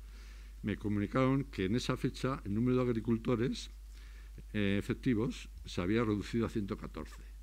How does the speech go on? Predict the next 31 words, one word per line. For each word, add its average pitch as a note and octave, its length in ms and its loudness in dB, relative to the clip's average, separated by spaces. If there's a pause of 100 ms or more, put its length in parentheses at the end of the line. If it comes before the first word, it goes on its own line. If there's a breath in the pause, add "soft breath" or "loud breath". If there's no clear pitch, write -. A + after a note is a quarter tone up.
(500 loud breath)
Es - 60 -14
decir, F#2 260 -2
habían G2+ 240 0
pasado G#2+ 300 0
de F2+ 80 0
ciento A2+ 300 0
setenta A2+ 520 0
y A2+ 60 4
dos A2+ 380 0
en F#2+ 100 -2
dos E2+ 180 -4
mil G2+ 160 2
nueve G#2 300 0 (480 loud breath)
a E2 80 -6
ciento G#2 260 -2
catorce F#2+ 460 -2
en F2 60 -2
dos E2+ 200 -6
mil F#2+ 120 -2
diecinueve. D2 600 -4 (640 loud breath)
Me F#2 80 -4
imagino F#2 400 -2
que G2 120 0
cuando E2 200 -4
se - 100 -8
haga F#2+ 100 0
el F#2 80 0
censo G2+ 500 -2 (380 loud breath)
habrán E2+ 300 -2
disminuido D#2 460 -4
más. C#2 320 -8